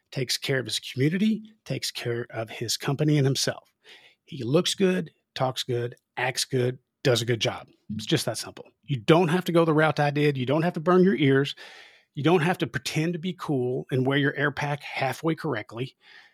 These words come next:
uh, with your mask dangling down. I mean, you don't have to be that guy. Use this as the wake-up moment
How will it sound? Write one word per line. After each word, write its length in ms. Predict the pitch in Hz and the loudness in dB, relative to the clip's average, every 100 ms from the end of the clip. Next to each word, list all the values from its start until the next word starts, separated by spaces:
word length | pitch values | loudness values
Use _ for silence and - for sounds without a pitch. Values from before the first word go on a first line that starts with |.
| _ _ | _ _
uh, 380 | - 127 117 113 - | -2 0 -2 -6 -4
with 180 | 143 139 | -2 2
your 100 | 143 | 2
mask 400 | 123 131 147 - | 4 4 2 0
dangling 420 | 127 139 139 147 | 2 4 4 4
down. 240 | 139 127 135 | 4 2 2
I 40 | |
mean, 140 | 175 220 | -2 0
you 100 | 226 | 2
don't 160 | 233 | 2
have 160 | 196 220 | 2 0
to 80 | 165 | 0
be 100 | 240 | 0
that 200 | 190 - | 0 -6
guy. 240 | - - - _ _ - | -12 -14 -18 _ _ 4
Use 320 | 165 220 175 | 6 6 6
this 240 | 220 208 - | 4 4 2
as 440 | 156 156 156 156 - _ - _ | 2 4 2 0 -4 _ -20 _
the 300 | - 160 160 | 4 6 6
wake-up 400 | 143 170 196 - | 6 4 4 4
moment 400 | - 131 135 139 | 4 4 4 2